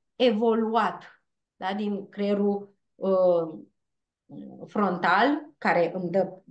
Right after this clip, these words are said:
posibilitatea să-mi gestionez propria stare și să înțeleg că este ok ceva și cu mine și că eu sunt responsabilă de ceea ce zic sau fac. Da? Ca să am această evoluție și să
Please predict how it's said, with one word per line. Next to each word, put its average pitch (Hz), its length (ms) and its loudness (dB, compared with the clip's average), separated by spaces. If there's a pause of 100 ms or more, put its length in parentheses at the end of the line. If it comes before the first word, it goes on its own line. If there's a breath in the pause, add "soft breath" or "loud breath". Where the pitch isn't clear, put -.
posibilitatea 185 800 0
să-mi 202 200 0
gestionez 180 540 -4 (140)
propria 165 500 -4
stare 214 840 2 (320 loud breath)
și - 220 -4
să 202 380 2
înțeleg 208 1080 0
că 170 220 -2
este 147 720 -8
ok 160 580 -2
ceva 147 560 0
și - 320 -16
cu - 220 -16
mine 427 280 -4
și 453 100 -10
că - 80 -6
eu 403 180 6 (100)
sunt 403 120 -2
responsabilă 285 600 2
de 240 140 -2
ceea 269 200 -4
ce 240 140 -6
zic 190 220 -8
sau 185 260 -2
fac. - 220 -16 (400)
Da? 269 100 0
Ca 269 220 0
să 240 60 2 (280)
am 330 100 2
această 180 380 0
evoluție 170 840 0
și 151 140 -10
să 170 220 -6